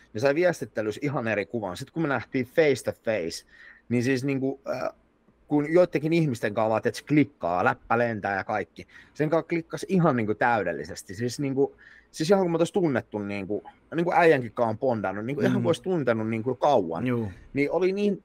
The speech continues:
Speaker 1: niin nastaa, että se, se, niin mä juttelin siis aika vaan viereen. Me juteltiin varmaan joku, ennen kuin me mitään kuvattiin, me varmaan juteltiin joku puolitoista tuntia tyyliin siinä.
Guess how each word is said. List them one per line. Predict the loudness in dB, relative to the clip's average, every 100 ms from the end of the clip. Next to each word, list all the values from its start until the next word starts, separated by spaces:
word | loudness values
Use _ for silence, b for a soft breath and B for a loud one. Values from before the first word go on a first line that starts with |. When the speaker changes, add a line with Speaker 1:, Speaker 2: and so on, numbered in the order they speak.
| -6
Speaker 1:
niin | -2 0
nastaa, | 0 -2 2 2 4
että | 0 -2
se, |
se, | -10 -10 -14 -18 -14 -8
niin | -8 -2
mä | 0
juttelin | 0 0 0 0
siis | -2 -4
aika | 2 2 4
vaan | 2 4
viereen. | 4 2
Me | 0
juteltiin | 0 -2 0
varmaan | -2 -2 0
joku, | -2 -4 -12 b b b _
ennen | 0 2
kuin | 2
me |
mitään | 2 0 0
kuvattiin, | 2 2 2 -2
me | -2
varmaan | -2 -2
juteltiin | 0 0 0
joku | -4 2
puolitoista | 6 6 4 -4 -6
tuntia | -10 -6 -6
tyyliin | -6 -6 -4 -4
siinä. | -4 -6 -8